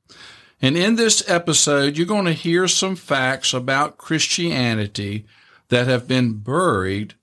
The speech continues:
for nineteen centuries. The good news about these facts is that you're going to be encouraged and inspired by them. And as I said,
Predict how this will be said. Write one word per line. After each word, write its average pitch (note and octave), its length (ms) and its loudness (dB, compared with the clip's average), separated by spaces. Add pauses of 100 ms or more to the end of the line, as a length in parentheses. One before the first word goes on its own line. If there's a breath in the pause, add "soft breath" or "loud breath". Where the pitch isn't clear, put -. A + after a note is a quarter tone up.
(140)
for A2 160 -2
nineteen C3+ 1300 -2 (140)
centuries. - 1040 0 (880 soft breath)
The D3 160 2
good G#3+ 400 -2
news G#2+ 560 -4 (440)
about B2+ 460 -4
these A2+ 240 -2
facts A#2+ 720 -2 (540)
is B2+ 180 0
that C#3+ 240 2
you're E3 100 0
going D#3 280 0
to C3+ 120 -6
be B2 240 -4
encouraged E3+ 1080 -4 (400)
and C3+ 640 2 (180)
inspired B2+ 840 0
by A2+ 240 -2
them. F#2 520 -6 (1040 loud breath)
And F3 180 0
as F3+ 220 2
I G#3+ 100 2
said, E3 540 2